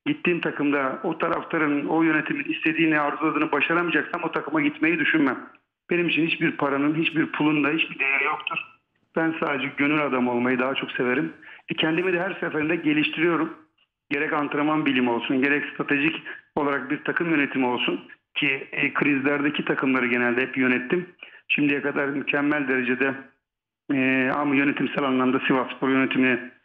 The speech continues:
işte Eskişehir'deki ya da diğer yöneticilerle bir, evet, bu kaynaşmayı çok iyi yaptık ama, e, ekonomik anlamda, genelde kriz yönetimi anlamında hep o takımlarda oldum.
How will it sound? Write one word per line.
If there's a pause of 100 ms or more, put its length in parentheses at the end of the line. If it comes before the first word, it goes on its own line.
işte
Eskişehir'deki
ya
da
diğer
yöneticilerle
bir,
evet,
bu
kaynaşmayı
çok
iyi
yaptık
ama, (300)
e, (360)
ekonomik
anlamda,
genelde
kriz
yönetimi
anlamında (400)
hep
o
takımlarda
oldum.